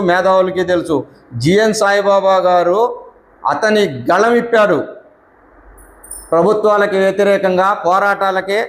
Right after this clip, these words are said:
అనుకూలంగా గళమిప్పినందుకే ఆయన ఎనిమిది సంవత్సరాలు అండా జైల్లో వేసేసి బంధించి ఆయన చనిపోయే ముందు వదిలిపెట్టారు. అతను ఏ తప్పు చేయలేదని కోర్టు రెండు సార్లు చెప్పినా కూడా. ఎందుకు అని అంటే బీజేపీ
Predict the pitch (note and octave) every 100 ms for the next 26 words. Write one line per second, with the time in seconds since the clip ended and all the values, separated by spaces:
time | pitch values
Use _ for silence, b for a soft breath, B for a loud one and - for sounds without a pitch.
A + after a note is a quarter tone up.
0 | - - _ - E3 G3 G#3 G3+ G3 G3+
1 | F3 F3+ G3+ G3 F#3+ F#3+ F#3 G3 F#3 F3+
2 | F3 F3 G3 G#3 G3+ G3+ G3 G3 G3 G3
3 | F#3+ F3 - - _ _ _ - A#2+ C#3+
4 | C#3+ B2 D3+ G3 A3+ G#3 A3 G#3+ G#3 G3+
5 | G3+ G#3 G3+ F3 F#3 G3+ G#3 G3+ A3 D#3
6 | - - - - F3 F3+ E3+ - F3 G3
7 | F#3+ G3+ G3 F#3+ F#3+ F#3 F3+ F3 F3 F3
8 | E3 C#3 C3+ C#3+ - F3 E3 F3+ G3 G3
9 | G3 G3 F#3 F#3 F3+ F#3 F3+ F3 F3+ F#3
10 | F#3 E3 E3+ F3 E3+ F3 E3+ - F3 -
11 | F#3 D#3+ D3 A#2+ - B B B - D3
12 | A3 B3 B3 A3+ G#3 F#3+ F#3 E3 A3+ C4+
13 | - - - D3 F3+ G#3+ A3